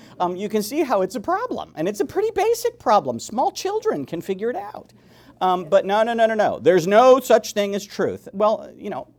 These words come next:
there might actually be one, and that is that the U S is bad. That's a truth. Um, they believe that one. Um, and in any event, we're certainly no better than the communists,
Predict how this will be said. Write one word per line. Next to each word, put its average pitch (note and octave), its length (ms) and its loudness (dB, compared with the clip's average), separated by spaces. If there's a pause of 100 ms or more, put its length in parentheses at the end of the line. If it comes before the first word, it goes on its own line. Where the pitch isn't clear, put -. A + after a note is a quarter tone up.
(340)
there A3 140 -2
might A#3+ 220 -2
actually F#3+ 320 -2
be C#3 160 -8
one, F#2 180 -10
and G#2 120 -12
that B2+ 140 -8
is A#2 180 -14
that G#2 160 -14
the A2 60 -16
U A2 180 -8
S F#2+ 180 -10
is F#2 100 -18
bad. - 320 -20 (1000)
That's F#3+ 320 0
a G2 60 -14
truth. - 560 -18 (640)
Um, F#2 640 -6
they C#3 140 0
believe C#3 320 -4
that B2+ 240 -6
one. D2+ 220 -10 (520)
Um, F2 540 -8 (840)
and F3 160 -4
in F3+ 80 -2
any A3+ 200 0
event, C#3 200 0
we're D#3 80 2
certainly A3+ 360 4
no F#3 200 6
better C#3 400 2 (500)
than C3+ 180 -2
the B2+ 80 -2
communists, - 880 -14